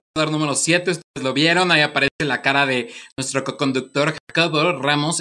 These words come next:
el cual, como les digo, sigue todavía en Nueva York por, por cuestiones de trabajo y cuestiones de que anda buscando patrocinios para cada uno de nosotros, pero bueno, mientras esperamos a que lleguen o no lleguen, y esta lluvia que está cayendo al menos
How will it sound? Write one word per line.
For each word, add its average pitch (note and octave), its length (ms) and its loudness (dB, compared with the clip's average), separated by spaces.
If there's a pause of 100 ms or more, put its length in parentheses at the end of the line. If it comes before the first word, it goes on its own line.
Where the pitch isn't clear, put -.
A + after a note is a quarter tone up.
(140)
el - 60 -20
cual, C3+ 300 0 (200)
como B2+ 140 0
les B2+ 80 2
digo, D3 160 2 (100)
sigue C#3 280 4
todavía C3 580 2
en B2 60 0 (100)
Nueva A#2+ 180 -2
York C3 240 0
por, A#2+ 240 -12
por A#2 200 -10
cuestiones A#2+ 400 -4
de A#2 80 0
trabajo A#2+ 400 2
y A#2+ 60 0
cuestiones A#2+ 520 -2
de A#2 100 -4
que A2+ 100 0
anda A#2 160 0
buscando A#2 380 -2 (440)
patrocinios B2+ 580 0
para - 220 -20
cada G#2+ 160 -8
uno A2+ 160 -2
de A2+ 80 -2
nosotros, E3+ 480 0 (120)
pero C3+ 200 4
bueno, D3 300 6 (260)
mientras D3+ 400 2
esperamos E3+ 500 4
a G3 80 4
que B2+ 160 2
lleguen D3+ 280 2
o - 20 6
no C#3 160 8
lleguen, C3 440 4
y B2 100 4
esta B2 300 -2
lluvia C3+ 380 2
que - 80 -8
está - 220 -2
cayendo A#2+ 400 -2
al A#2+ 80 2
menos B2+ 420 2